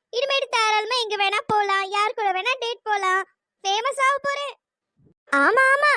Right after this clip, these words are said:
நீ செலிபிரிட்டி ஆயிட்டேனா இதுக்கப்புறம் இதெல்லாம் உனக்கு சர்வ சாதாரணமா ஆயிடும்.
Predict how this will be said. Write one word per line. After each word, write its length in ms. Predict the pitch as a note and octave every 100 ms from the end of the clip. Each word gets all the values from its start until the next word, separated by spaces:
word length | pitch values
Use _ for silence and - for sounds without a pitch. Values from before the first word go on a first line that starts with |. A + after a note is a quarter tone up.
| -
நீ 200 | E4+ F4
செலிபிரிட்டி 420 | D4 E4+ B4 C#5 C5+
ஆயிட்டேனா 440 | B4+ B4 A4+ C#5 D5+
இதுக்கப்புறம் 580 | B4+ A#4 A4+ C5+ D5
இதெல்லாம் 360 | B4 F#4 G#4+ D5
உனக்கு 300 | C5 C5+ C#5
சர்வ 300 | A4+ G4+ F#4 C5
சாதாரணமா 580 | A#4+ A#4 C5+ C5+ C5 D5
ஆயிடும். 360 | C#5 C#5 B4+